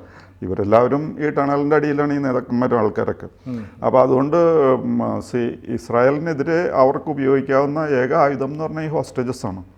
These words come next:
Speaker 2: ഉം.
Speaker 1: ഹോസ്റ്റേജസിനെ വെച്ച് ഇത്രയും ബലപേശും. അത് മാത്രമല്ല, അവരെ സംബന്ധിച്ചിടത്തോളം ഇപ്പോൾ എത്ര പേര് മരിക്കുന്നു എന്നുള്ളത് ഹമാസിനൊരു പ്രശ്നമല്ല.
Speaker 2: ഉം.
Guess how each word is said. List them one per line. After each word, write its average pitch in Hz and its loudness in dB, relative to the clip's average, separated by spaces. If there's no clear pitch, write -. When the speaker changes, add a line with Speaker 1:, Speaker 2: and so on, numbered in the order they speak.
Speaker 2:
ഉം. 98 -16
Speaker 1:
ഹോസ്റ്റേജസിനെ 107 -8
വെച്ച് 147 -4
ഇത്രയും 165 -4
ബലപേശും. 160 2
അത് 127 4
മാത്രമല്ല, 147 2
അവരെ 143 8
സംബന്ധിച്ചിടത്തോളം 165 4
ഇപ്പോൾ 170 4
എത്ര 156 0
പേര് 165 2
മരിക്കുന്നു 151 -4
എന്നുള്ളത് 156 2
ഹമാസിനൊരു 135 2
പ്രശ്നമല്ല. 123 -4
Speaker 2:
ഉം. 113 -16